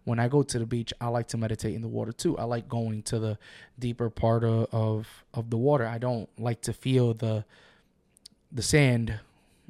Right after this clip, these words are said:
or the ground under me when I go to meditate. I'll go to the deeper part of the water and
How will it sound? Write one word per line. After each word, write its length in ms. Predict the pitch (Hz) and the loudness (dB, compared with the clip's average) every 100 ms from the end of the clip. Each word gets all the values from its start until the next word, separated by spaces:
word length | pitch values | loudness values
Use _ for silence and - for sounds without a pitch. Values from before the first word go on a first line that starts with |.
| - | -2
or 140 | 123 | 0
the 80 | 120 | 2
ground 560 | 117 135 143 113 110 - - | 4 6 6 4 0 -4 -2
under 240 | 143 120 | 0 2
me 220 | 110 113 - - - - | 0 -2 -6 -20 -20 -6
when 480 | 123 120 113 110 110 | 2 4 4 2 -2
I 140 | 117 120 | -4 -2
go 240 | 117 113 | -2 -2
to 140 | - 113 | -2 0
meditate. 520 | 120 117 - 98 73 | 0 0 -4 -8 -6
I'll 280 | 110 110 107 | -6 -8 -4
go 420 | 120 120 113 113 - | 0 2 0 -2 -6
to 120 | 113 | -8
the 80 | 110 | -6
deeper 240 | 117 110 | -4 -6
part 280 | - 113 113 | -2 -2 -2
of 60 | |
the 60 | 113 | -4
water 360 | 113 127 151 147 | -2 0 2 2
and 380 | 117 113 110 | 0 -4 -8